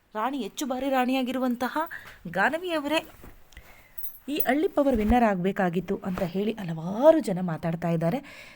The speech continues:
ಇದನ್ನ ಮೋಸ ಅಂತಲೂ ಸಹ ಹೇಳ್ತಾ ಇದ್ದಾರೆ. ರಗಡ್ ರಶ್ಮಿ ಅವರ ನಿಜವಾದ ಗೆಲುವು ಏನಂತ ಅಂದ್ರೆ, ನಾವು ಗೋವಾ ಟ್ರಿಪ್‌ಗೆ ಒಂದು ಅಜ್ಜಿಯನ್ನ ಕರ್ಕೊಂಡು ಬಂದದ್ದನ್ನ ನೋಡಿದ್ದೀವಿ. ಅವ್ರ ಮಗ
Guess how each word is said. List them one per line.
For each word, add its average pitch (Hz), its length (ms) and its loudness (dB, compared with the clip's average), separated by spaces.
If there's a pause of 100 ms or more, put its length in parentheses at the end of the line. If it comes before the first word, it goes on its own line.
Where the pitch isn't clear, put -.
(320)
ಇದನ್ನ 349 380 0
ಮೋಸ 247 440 2
ಅಂತಲೂ 233 280 -2
ಸಹ 180 300 -8
ಹೇಳ್ತಾ 208 360 -10
ಇದ್ದಾರೆ. 156 520 -14 (460)
ರಗಡ್ 277 360 0
ರಶ್ಮಿ 277 320 0
ಅವರ 277 200 0
ನಿಜವಾದ 226 480 6
ಗೆಲುವು 208 340 0
ಏನಂತ 180 460 -2
ಅಂದ್ರೆ, 175 380 -4 (260)
ನಾವು 214 180 0
ಗೋವಾ 202 320 0
ಟ್ರಿಪ್‌ಗೆ 220 360 -4
ಒಂದು 185 160 2
ಅಜ್ಜಿಯನ್ನ 196 480 2
ಕರ್ಕೊಂಡು 185 420 -2
ಬಂದದ್ದನ್ನ 170 360 -2
ನೋಡಿದ್ದೀವಿ. 165 560 0 (320)
ಅವ್ರ 214 140 2
ಮಗ 202 180 0